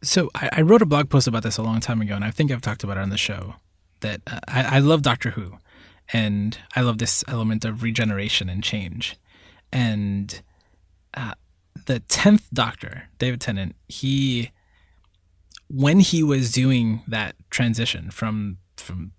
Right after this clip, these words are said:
you know, regenerating from the tenth Doctor to the eleventh Doctor, it was such a slow process. Like, I think literally it took, like, three movies, like, three holiday specials <laughs> for him to fully, uh, change. That, that's not technically true.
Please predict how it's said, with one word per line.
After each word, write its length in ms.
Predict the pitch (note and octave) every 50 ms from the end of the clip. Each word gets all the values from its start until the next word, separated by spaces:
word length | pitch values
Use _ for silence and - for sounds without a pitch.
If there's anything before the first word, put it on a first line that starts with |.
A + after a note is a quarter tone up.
| _ -
you 80 | A2+ F#2+
know, 200 | E2 F#2 A2 C#3
regenerating 600 | D3 A#2+ A2 B2 A#2+ A#2+ B2 A#2+ A#2 A2+ A2 A2
from 140 | - - G#2+
the 60 | G#2
tenth 220 | - - C3 B2+ -
Doctor 260 | - - C3 - A2+
to 120 | - A2+
the 100 | G#2+ G#2
eleventh 320 | G#2 A2 B2 B2 B2 A#2+ -
Doctor, 420 | - F#2+ F#2 - - - - - - _ - - - - - - - - - -
it 80 | F3
was 400 | E3+ D#3+ D3 C3+ B2 A2+ - - - _ _ _
such 380 | - - - - F3+ F#3+ - -
a 80 | F3+ C3+
slow 500 | - - - - C3+ B2+ C3 C#3 C#3 C3
process. 640 | - - B2+ C3 B2 - - - - - - - - _ -
Like, 180 | C#3+ C#3+ - - - - -
I 100 | - F#3
think 200 | - B3 A#3 - -
literally 520 | C#3 C#3+ D3 E3+ F3+ F#3+ F3 E3 D#3 C#3
it 80 | B2+ -
took, 180 | - C#3 -
like, 140 | B2+ A#2 -
three 220 | - D#3 D3 D3+ D3
movies, 600 | C#3 C3 D3 D#3 C#3 A2+ - - A2+ - - - - _ _ -
like, 120 | A#2 -
three 400 | - C#3+ C#3+ C#3+ C#3+ C3+ A#2+ - -
holiday 400 | - - D3 D3+ D3+ C3+ A#2 G#2+
specials 540 | - - - F2 F2 - D#2 D2 - - -
<laughs> 540 | - - - - - - - - - - -
for 140 | - C3+ C3
him 180 | - D3+ D3+ C#3
to 100 | C3 -
fully, 720 | - - C#3 C3+ C3+ B2+ A#2+ A2+ G#2+ G#2 G2 G2 F#2+ - _ _ _ _ _ - -
uh, 400 | G#2 G2+ G2 F2+ - - - A#2 - _ _ -
change. 220 | - C#3+ A#2+ - - - -
That, 180 | - F3 - -
that's 220 | - - - -
not 140 | - A#2+ -
technically 440 | - - F#2+ - - - - - F#2
true. 200 | - - - -